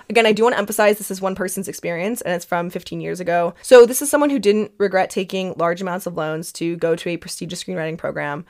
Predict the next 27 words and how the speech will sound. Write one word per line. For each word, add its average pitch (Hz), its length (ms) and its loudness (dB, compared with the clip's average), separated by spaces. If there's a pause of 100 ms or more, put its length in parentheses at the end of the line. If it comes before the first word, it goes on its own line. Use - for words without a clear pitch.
(140)
but 190 300 6
has 196 160 -2
not 185 180 0
yet 180 120 0
paid 170 160 -4
them 165 120 -4
off. - 280 -8
So 180 480 2 (260)
when 214 260 2
thinking 214 300 2
about 180 240 8
whether 185 260 4
or 185 40 6
not 165 180 0
this - 100 -10
person 185 300 -4
regrets 170 320 -2
them, 165 160 -2
also 165 240 -2
just 175 220 -10
put - 120 -4
yourself 165 360 -2
in 165 40 -6
those 151 120 -6
shoes 143 320 -6
and, - 160 -10
and 165 240 -8